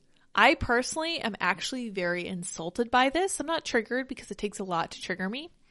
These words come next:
But I was very offended. I don't like the idea of being made a mockery of. I don't like the concept of people dressing up like some version of what I am and then going out into the world and telling others that they're just the same as me, because they're not. I know they're not. I've experienced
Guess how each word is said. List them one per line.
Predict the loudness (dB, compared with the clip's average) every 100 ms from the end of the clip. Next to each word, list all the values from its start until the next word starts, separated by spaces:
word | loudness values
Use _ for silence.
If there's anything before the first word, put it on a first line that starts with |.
| -20 -18 -18 -6
But | 0 2 4
I | 4 6
was | 4 2
very | 6 6 6
offended. | 2 0 0 -2 0
I | 2
don't | 4 4 4
like | 4 4 4 -4
the | 0
idea | 6 6 4 2 4
of | 4 0 -2
being | -2 -2 -2
made | -2 -2
a | -2 -4
mockery | -2 -2 -2 -6 -6 -6
of. | -4 -6 -4
I | -4
don't | -2
like | -2 -2
the | -4
concept | -2 0 0 0 -2
of | -2
people | -4 -4 -4
dressing | -4 -2 2 2 0 0
up | 2 2 2
like | -4 -4
some | 2 4 4
version | 2 4 4 2 0
of | 2 2 2
what | 2 2 2 4
I | 2
am | 2 -2 -2 0 -2 -4
and | -8 -16 -16 -16 -2 2
then | 6
going | 8 8
out | 6 4
into | 2
the | 2
world | 4 6 6
and | 6 0
telling | 2 4 4 4
others | 6 6 6 4 2
that | -2 0
they're | -2
just | 0 -4 -4
the | -2
same | 0 2 2
as | -2 -4
me, | -4 -4
because | -6 -6 -6 -6
they're | -4 -4
not. | -2 -2 -2 -4 -6
I | -2
know | 2 4
they're | 4 0
not. | -2 -2 0
I've | 2 2
experienced | 0 0 2 2 0 -6